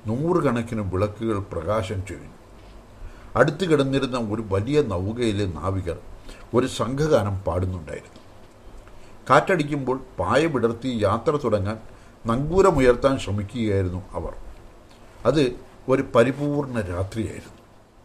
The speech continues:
ഇത്തരം പ്രശാന്ത ഗംഭീരമായ ഒരു രാത്രി നിങ്ങൾക്ക് സൗത്ത് ആഫ്രിക്കയിൽ മാത്രമേ അനുഭവിക്കാനാവൂ. ഒരു വിനോദസഞ്ചാരിയുടെ കൂടെ ഉണ്ടായിരുന്ന വേട്ടപ്പട്ടി പോലും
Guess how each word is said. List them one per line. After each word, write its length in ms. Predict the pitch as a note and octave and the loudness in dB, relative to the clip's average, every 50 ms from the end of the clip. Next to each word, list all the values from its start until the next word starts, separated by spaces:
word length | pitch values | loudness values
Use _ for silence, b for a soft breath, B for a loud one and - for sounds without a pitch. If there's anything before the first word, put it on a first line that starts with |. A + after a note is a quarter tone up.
| B B B B B B B B B B | B B B B B B B B B B
ഇത്തരം 400 | - G2 - E3 E3 D#3+ D#3 C#3+ - | -10 -6 0 2 2 2 2 0 -2
പ്രശാന്ത 480 | - A2 A2 - D3 C#3 D3+ D#3+ D#3 E3 | -2 -2 2 4 4 4 4 2 2 0
ഗംഭീരമായ 720 | E3 C#3+ B2 A2+ A#2 A#2 A#2 C#3+ C#3+ C#3+ C3+ B2+ B2 A#2 A2+ | 0 0 0 -2 -2 -2 0 2 4 4 2 2 2 0 0
ഒരു 180 | G#2+ G2 G2 F#2+ | 0 0 -2 -4
രാത്രി 420 | E2 D#2+ E2 E2+ E2+ - G2 A2 A2 - B B B B B B - | -4 -6 -6 -8 -8 -6 -8 -8 -8 -10 B B B B B B -6
നിങ്ങൾക്ക് 380 | G#2 A2 A#2 B2+ B2+ A#2+ C3 A#2 | -4 -2 -2 -2 -2 -2 -4 -4
സൗത്ത് 420 | - - G2 A2+ A#2 A2+ - D3+ | -2 0 0 0 0 2 4 4
ആഫ്രിക്കയിൽ 420 | D3 C#3+ - C3+ A#2+ A#2+ C3 C3 | 4 4 2 -2 -6 -4 -4 -4
മാത്രമേ 600 | A#2+ G#2+ F#2+ F2+ G2 G2+ - A2+ A2+ A2+ A#2+ B2+ C#3 C#3+ | -4 -4 -4 -4 -4 -4 -2 -4 -4 -4 -4 -4 -4 -4
അനുഭവിക്കാനാവൂ. 840 | A#2 F2+ F2+ F#2 F2+ F2 A#2+ B2 A#2 A2+ - F#2+ E2 - - - - - - - - - - _ - - _ - - - - B B B B B B B B B B - | -4 -4 -4 -6 -2 -2 0 0 0 -2 -4 -6 -8 -8 -12 -16 -18 -20 -20 -20 -20 -20 -20 _ -20 -20 _ -20 -20 -20 -20 B B B B B B B B B B 0
ഒരു 140 | A2 C#3 D#3 | 2 2 2
വിനോദസഞ്ചാരിയുടെ 1120 | C#3 G#2 A2 G#2 A#2 C3+ D3+ D3+ B2 A2+ - B2 A2 A2 A2 B2 B2 A#2+ A#2+ B2 A#2 A#2 | 2 0 -2 -2 0 -2 0 2 2 2 2 0 -2 2 2 4 4 4 2 0 0 -2
കൂടെ 320 | G2+ - G2 G2+ G#2+ A2 A2 | -4 -4 -4 -2 0 0 0
ഉണ്ടായിരുന്ന 540 | G2+ F#2 F2+ F#2 G2 G2+ F#2+ F#2+ F#2 F2+ G2 F#2 B B B B B B - | 0 0 0 2 2 2 2 2 -2 -4 -6 -10 B B B B B B -10
വേട്ടപ്പട്ടി 720 | F2+ F#2 G2 A#2 A#2+ - - - D#3 D#3 - D3 - - D3 | -2 2 4 4 4 2 0 -2 -2 2 2 2 2 2 -2
പോലും 360 | - - E2+ E2+ F2+ F2+ D2+ | -6 -6 -6 -6 -6 -6 -8